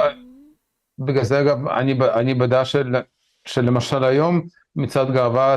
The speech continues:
תל אביבי הוא מיותר במידה רבה, והמצעד הירושלמי חשוב הרבה יותר ממנו.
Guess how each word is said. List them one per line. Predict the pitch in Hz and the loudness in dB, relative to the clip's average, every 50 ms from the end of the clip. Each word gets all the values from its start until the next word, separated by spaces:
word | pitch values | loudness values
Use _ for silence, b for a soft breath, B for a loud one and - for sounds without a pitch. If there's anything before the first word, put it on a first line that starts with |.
| 127 | 0
תל | - 143 131 | -2 -2 0
אביבי | 131 135 139 135 127 135 | 0 0 0 0 0 0
הוא | 139 135 131 131 131 131 127 123 123 123 123 120 120 123 120 | 0 0 0 0 2 2 2 2 2 2 2 2 2 2 0
מיותר | 117 117 123 127 123 117 - 160 147 | 0 0 2 2 2 0 0 0 0
במידה | 147 143 135 127 123 117 123 | 0 0 0 0 0 0 0
רבה, | 123 127 123 110 110 117 | 2 0 0 0 0 0
והמצעד | 123 117 117 - 120 120 123 | 0 -2 -2 -2 -2 -2 0
הירושלמי | 123 120 120 - - 135 139 131 | 0 0 0 -2 -2 -2 -2 -2
חשוב | 113 - 113 - - 117 | -2 -4 -4 -2 -2 -2
הרבה | 113 110 110 117 | 0 0 0 0
יותר | 110 - 117 | 0 0 0
ממנו. | 110 120 131 139 131 120 107 101 | 0 0 0 0 0 0 -2 -2